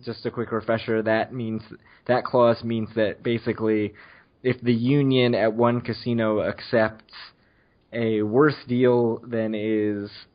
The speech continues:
uh, at other casinos that they have in place at other casinos, uh, every other casino can adopt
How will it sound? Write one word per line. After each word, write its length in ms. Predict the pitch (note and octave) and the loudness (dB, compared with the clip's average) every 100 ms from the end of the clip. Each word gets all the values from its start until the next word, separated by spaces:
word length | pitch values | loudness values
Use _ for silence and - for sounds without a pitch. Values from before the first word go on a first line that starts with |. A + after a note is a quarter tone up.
| - | -8
uh, 40 | A2+ | -2
at 520 | G#2+ G#2 G2 G#2+ - | 0 2 2 0 2
other 300 | C3 B2 A#2+ | 4 6 4
casinos 680 | A#2 G#2+ A#2 A2 F#2 E2 G2+ - - _ _ - | 0 -8 -8 -6 -6 -6 -8 -12 -20 _ _ -12
that 200 | A#2+ G#2 | -10 -6
they 120 | A2+ | -4
have 220 | A2 A#2 | 0 0
in 140 | A2 G#2 | 0 -4
place 240 | A2 G#2+ | -4 -4
at 60 | G#2+ | -2
other 160 | G#2 G2+ | -2 -4
casinos, 520 | G2+ A2 G2+ F2+ G2+ - - - | -6 -8 -4 -4 -6 -12 -14 -4
uh, 380 | A2 G#2+ G#2 - _ _ _ _ _ _ _ _ | -2 0 -2 -4 _ _ _ _ _ _ _ _
every 280 | D#3+ D3+ E3+ | 2 4 6
other 200 | D3 C#3+ | 6 4
casino 440 | - B2+ B2 B2 A2+ | 0 -6 -4 -2 -2
can 180 | A#2+ | -2
adopt 580 | A2+ G#2+ A2+ A2 - - | -2 2 4 4 0 -20